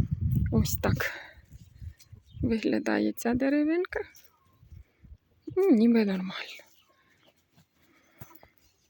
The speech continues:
Я не знавець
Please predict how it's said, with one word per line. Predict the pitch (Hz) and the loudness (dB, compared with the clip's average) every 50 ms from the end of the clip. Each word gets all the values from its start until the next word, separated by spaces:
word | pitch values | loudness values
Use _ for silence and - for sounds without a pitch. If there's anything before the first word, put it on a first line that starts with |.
| _ _ _ _ - - _ _ _ _ _ _ _ _ _ | _ _ _ _ -20 -20 _ _ _ _ _ _ _ _ _
Я | 254 214 214 202 190 180 - - - - - - - _ - - - - - - - - - - - - - - - - - - - - _ _ _ _ _ _ _ _ - - - _ _ - - - _ _ - - - 247 - - - - - - - - | -2 0 2 2 2 0 -4 -10 -20 -20 -20 -20 -20 _ -20 -20 -20 -20 -20 -20 -20 -20 -20 -20 -20 -20 -20 -20 -20 -20 -20 -20 -20 -20 _ _ _ _ _ _ _ _ -20 -20 -20 _ _ -20 -20 -20 _ _ -6 -2 -2 -2 -2 -2 -8 -18 -20 -6 2 6
не | 233 240 240 | 6 8 8
знавець | 202 - 214 196 190 208 254 330 - - - - | 6 4 2 0 2 2 0 0 0 -4 -10 -12